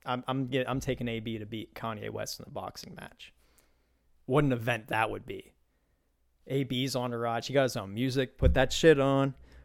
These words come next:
Put that shit on. And then you got Kanye. He'd bring a bunch of Yeezy models standing. I, I wish I had a hood on. I'd fucking do it.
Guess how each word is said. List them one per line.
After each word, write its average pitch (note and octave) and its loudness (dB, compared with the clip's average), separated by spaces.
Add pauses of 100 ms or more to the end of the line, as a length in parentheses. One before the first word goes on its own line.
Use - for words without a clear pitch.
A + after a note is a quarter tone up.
(140)
Put C3 12
that B2+ 4
shit D#3 8
on. C3+ 6
And B2 0
then A#2+ -2
you A#2 -2
got A#2+ -2
Kanye. B2 0
He'd B2 -6
bring A2 -4 (340)
a C#3+ -10
bunch A2+ -10
of - -14
Yeezy C3+ -2
models B2+ -4
standing. A#2+ -2 (160)
I, C#3 -4 (100)
I B2 -8
wish B2+ -4
I B2 4
had A2+ 4
a G#2 2
hood B2+ 6
on. A2+ -4
I'd G#2+ -10
fucking A2 -12
do C3+ 0
it. B2 -4